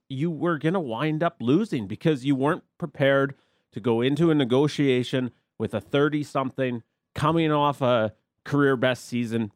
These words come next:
when you're gonna have to pay a premium to keep him. They weren't willing to go down that road, and I don't blame Craig Conroy one bit for that.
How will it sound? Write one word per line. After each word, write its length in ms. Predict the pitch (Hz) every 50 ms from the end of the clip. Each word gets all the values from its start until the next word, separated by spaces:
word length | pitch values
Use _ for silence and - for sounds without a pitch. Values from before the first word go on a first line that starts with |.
| _ _ -
when 180 | 113 110 113 113
you're 160 | 113 113 110
gonna 180 | 123 135 135
have 240 | 117 123 123 120 -
to 80 | - 123
pay 220 | - - 113 113
a 40 | 110
premium 440 | - - 104 101 101 101 98 95 95
to 60 | 92
keep 260 | - - 90 80 -
him. 60 | - _ _ _ -
They 100 | 143 147
weren't 300 | 160 160 170 185 202 123
willing 280 | 156 170 170 170 165 151
to 60 | -
go 160 | 123 143 139
down 240 | 139 135 131 135 131
that 160 | 127 127 107
road, 300 | 85 110 113 117 117 117
and 220 | - - 101 101 107
I 80 | 104
don't 340 | 104 113 131 135 135 - -
blame 300 | - 117 117 120 117 113
Craig 300 | - - - 117 113 101
Conroy 420 | - 117 113 107 104 104 107 101 95
one 340 | 98 98 104 110 117 117
bit 240 | 101 90 104 95 -
for 100 | - -
that. 200 | 85 78 73 -